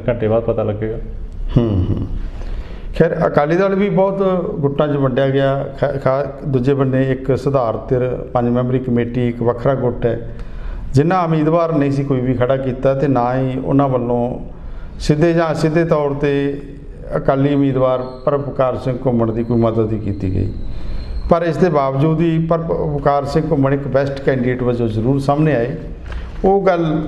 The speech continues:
Speaker 2: ਹੁਣ ਵੇਖਣ ਵਾਲੀ ਗੱਲ ਹੈ ਕਿ ਕੀ ਅਕਾਲੀ ਦਲ ਦੀ ਜ਼ਮਾਨਤ ਜਿਹੜੀ ਹੈ ਜ਼ਬਤ ਹੁਣ ਬਚਦੀ ਹੈ ਜਾਂ ਨਹੀਂ। ਪਰ ਦੂਜੇ ਬੰਨੇ ਜੇਕਰ ਧਿਆਨ ਮਾਰੀਏ ਆਪਾਂ, ਭਾਰਤੀ ਜਨਤਾ ਪਾਰਟੀ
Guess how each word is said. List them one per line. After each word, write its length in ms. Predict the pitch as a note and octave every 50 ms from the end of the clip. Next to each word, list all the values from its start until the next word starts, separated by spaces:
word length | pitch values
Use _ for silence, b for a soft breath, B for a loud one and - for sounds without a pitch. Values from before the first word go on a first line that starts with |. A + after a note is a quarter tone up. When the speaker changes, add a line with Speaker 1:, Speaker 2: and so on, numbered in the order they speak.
| - C#3+
Speaker 2:
ਹੁਣ 120 | C#3 C#3
ਵੇਖਣ 320 | A#2 A#2+ C3 C3+ - D#3
ਵਾਲੀ 240 | E3+ F3 E3+ E3 D3+
ਗੱਲ 180 | D#3 D3 C#3 C#3
ਹੈ 100 | C#3+ C#3
ਕਿ 440 | C#3 C#3 C#3+ C3+ C3 - C#3 - - - -
ਕੀ 260 | D#3 D#3 D3+ C#3 C#3
ਅਕਾਲੀ 240 | C3+ C3 B2+ B2 C3
ਦਲ 240 | B2+ C3 B2+ B2+ A#2+
ਦੀ 180 | B2 B2 A#2+
ਜ਼ਮਾਨਤ 600 | A#2 A2 A#2 A2+ G#2+ G#2+ G#2 G#2 - - - - - - - - - -
ਜਿਹੜੀ 260 | A#2 A2+ G#2+ A2+ A2+ A2
ਹੈ 60 | G#2+
ਜ਼ਬਤ 320 | G#2 A#2 B2 B2 - -
ਹੁਣ 200 | A2 A2+ A2+ A2+
ਬਚਦੀ 500 | G#2+ G#2+ A2 G#2+ G#2+ A2 A2+ B2+ C3 B2+
ਹੈ 140 | A#2 G#2 - - - - B B B B B B B B - A2
ਜਾਂ 200 | A2 C3 B2+ B2
ਨਹੀਂ। 180 | G#2+ G2+ F#2 F#2 - - - B B B B B B B B B B B - -
ਪਰ 380 | E3 D3+ D3 - - - - - -
ਦੂਜੇ 300 | D3 C3 C#3 C#3 C#3 F3+
ਬੰਨੇ 220 | F3 F#3+ F3+ F3+ F3+
ਜੇਕਰ 280 | E3 F3 E3 F3 F3 - - - - - -
ਧਿਆਨ 280 | F3 E3+ D#3 C#3 C3+ C3+
ਮਾਰੀਏ 360 | C#3 D3+ D#3 D3+ D#3 D#3 D#3+
ਆਪਾਂ, 240 | D#3 D#3 D#3 D#3 D#3
ਭਾਰਤੀ 420 | - E3+ D#3 B2+ A#2+ A#2+ - C#3
ਜਨਤਾ 360 | C3 B2 C3+ C3 C3+ D3 D3 D3
ਪਾਰਟੀ 760 | D3 C#3+ C3+ C3 C3 - C#3+ C#3 C#3 C3+ C3+ C3+ - -